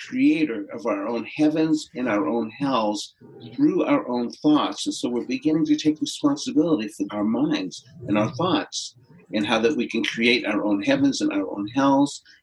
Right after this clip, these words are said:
and we can begin to work on ourselves in a powerful way, a transformative way.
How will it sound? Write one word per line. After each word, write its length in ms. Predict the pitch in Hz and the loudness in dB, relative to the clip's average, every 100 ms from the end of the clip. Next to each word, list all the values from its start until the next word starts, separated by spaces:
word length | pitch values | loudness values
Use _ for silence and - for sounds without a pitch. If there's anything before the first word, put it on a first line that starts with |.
| _ | _
and 140 | 208 | -2
we 80 | 123 | -2
can 120 | 120 | 0
begin 280 | 117 120 120 | -2 2 0
to 120 | - | 0
work 220 | 101 113 - | 2 2 2
on 80 | 101 | -2
ourselves 540 | 85 - - - - 92 | -2 -4 -6 -8 -12 -10
in 80 | |
a 80 | 98 - - - - - - - - | -10 -10 -10 -10 -20 -20 -20 -12 -4
powerful 540 | - 139 131 - 101 | 2 2 2 -2 0
way, 240 | 101 92 | 2 0
a 60 | 90 | 0
transformative 880 | - 95 90 - 139 127 110 - - | 0 0 -2 -2 0 0 -2 -4 -10
way. 180 | - | -10